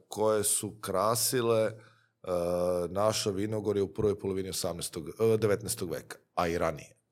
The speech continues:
Znači, sad ne znam baš iz doba Nemanjića šta je bilo, jer definitivno dešava se sa dolaskom Turaka, ovaj, jedan veliki prekret i u samom tom uzgoju grožđa.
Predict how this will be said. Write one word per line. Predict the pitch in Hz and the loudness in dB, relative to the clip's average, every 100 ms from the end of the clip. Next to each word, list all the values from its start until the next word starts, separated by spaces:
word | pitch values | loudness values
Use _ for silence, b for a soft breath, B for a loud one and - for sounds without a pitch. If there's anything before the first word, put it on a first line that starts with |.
| _ | _
Znači, | _ - 78 71 60 _ B B | _ -10 -6 -8 -10 _ B B
sad | - 98 | 0 2
ne | 95 | 2
znam | 90 87 | 0 -2
baš | 80 | 0
iz | 92 | 0
doba | 92 92 92 | 0 0 0
Nemanjića | 95 92 82 73 | -2 -2 -6 -6
šta | - 87 | -6 -2
je | 80 | -2
bilo, | 87 98 90 | 0 2 0
jer | 85 87 | -2 -4
definitivno | 95 87 104 95 87 87 | -4 -4 -4 -8 -10 -12
dešava | 98 98 - 98 | -2 0 2 0
se | 85 - | -2 -2
sa | 92 | -2
dolaskom | 90 98 90 - 92 87 b b b - | -2 -2 -2 -4 -10 -10 b b b 0
Turaka, | 104 90 - 87 80 85 | 2 4 2 0 0 -2
ovaj, | 85 85 85 | 0 2 2
jedan | 90 90 87 | 2 0 0
veliki | 90 87 - 85 76 - | 0 -2 -6 -10 -10 -8
prekret | - 85 - 80 - | 0 0 0 -6 -8
i | 78 | -12
u | 71 | -10
samom | 73 82 82 80 | -4 -2 -2 -4
tom | 95 90 | -4 -4
uzgoju | 92 87 87 78 | -4 -4 -4 -4
grožđa. | 71 78 80 123 | -2 -2 0 -2